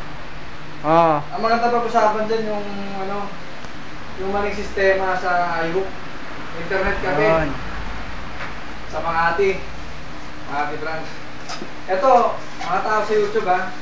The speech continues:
Speaker 2: Ito, tandaan nyo, ang ayok, internet cafe dyan sa Makati, hindi maganda ang pamamalakad dyan. Lalo na ang supervisor na,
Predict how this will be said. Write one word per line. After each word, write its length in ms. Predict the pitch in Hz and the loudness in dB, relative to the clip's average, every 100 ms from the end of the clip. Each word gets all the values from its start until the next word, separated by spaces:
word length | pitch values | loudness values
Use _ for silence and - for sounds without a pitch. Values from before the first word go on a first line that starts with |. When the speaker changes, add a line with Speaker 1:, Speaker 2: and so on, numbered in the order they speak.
| - - - - - - - - - - | -6 -6 -6 -6 -6 -6 -4 -6 -6 -4
Speaker 2:
Ito, 160 | - 214 | -4 -2
tandaan 480 | 214 196 196 196 208 | 0 0 0 0 -2
nyo, 80 | 214 | -2
ang 200 | 208 214 214 214 208 208 202 196 - - - - - - | -2 -4 -4 -4 -4 -4 -4 -4 -6 -6 -6 -6 -4 -2
ayok, 320 | 190 202 214 214 - 185 | 0 2 2 0 -4 -4
internet 320 | 190 190 196 | -2 -2 -2
cafe 320 | 190 185 185 | -2 -2 0
dyan 160 | 196 196 | -2 -2
sa 80 | |
Makati, 400 | 185 175 175 185 | -2 0 0 0
hindi 160 | 175 170 | 0 0
maganda 400 | 175 170 170 165 | -2 -2 0 0
ang 80 | 165 | 0
pamamalakad 580 | 160 156 160 156 156 147 | -2 -2 -2 -2 -2 0
dyan. 220 | 165 - - - - - - | 0 -2 -2 -2 -2 -4 2
Lalo 260 | 185 208 214 | 4 6 6
na 120 | 214 214 208 208 202 - - - - - - - - - - - - | 4 6 6 4 4 0 -2 -2 -2 -2 -2 0 0 0 2 2 2
ang 180 | - | 2
supervisor 680 | - 202 208 208 202 196 196 | 4 4 6 6 6 6 4
na, 140 | 202 | 4